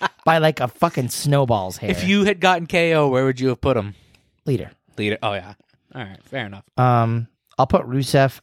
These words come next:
Speaker 1: at four.
Speaker 2: Okay.
Speaker 1: The problem with Rusev was his W W E didn't push him enough. And when they did finally push him, they stopped it 'cause they were like, "This isn't us. This isn't organic."
Speaker 2: Yeah.
Speaker 1: Baron
Speaker 2: Baron Corbin.
Speaker 1: Corbin.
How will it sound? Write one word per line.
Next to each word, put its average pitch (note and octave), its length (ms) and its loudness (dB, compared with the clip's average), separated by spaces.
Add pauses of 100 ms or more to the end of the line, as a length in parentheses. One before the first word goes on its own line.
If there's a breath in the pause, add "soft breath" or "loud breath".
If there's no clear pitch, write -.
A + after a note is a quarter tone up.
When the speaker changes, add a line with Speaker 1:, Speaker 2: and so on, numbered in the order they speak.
Speaker 1:
at A#2 640 4
four. - 500 -12 (640 soft breath)
Speaker 2:
Okay. G2+ 500 -4 (1120)
Speaker 1:
The C3 60 -12
problem D3 280 2
with B2 120 -6
Rusev A#2+ 360 -2
was G#2+ 160 -4
his G#2 100 -4
W A2+ 220 2
W A2 280 4
E G#2+ 100 4
didn't G#2+ 260 -2
push - 240 0
him G2 100 0
enough. F#2 240 -4
And G2+ 80 -2
when A2 80 2
they A2 120 0
did C#3 200 0
finally G#2+ 300 0
push G#2+ 300 -4
him, G2+ 200 -2 (340 soft breath)
they A#2 120 0
stopped A#2+ 340 2
it G#2+ 40 -4
'cause - 100 -10
they A#2 80 0
were G2+ 80 0
like, F#2+ 140 -2
"This F3+ 180 2
isn't C3 260 0
us. D3+ 220 0
This C#3 160 -8
isn't G#2+ 200 -6
organic." G#2 580 -8 (100)
Speaker 2:
Yeah. A2 540 -2 (180)
Speaker 1:
Baron F3 420 2
Speaker 2:
Baron - 40 -10
Corbin. F#3 360 2
Speaker 1:
Corbin. G2 400 -2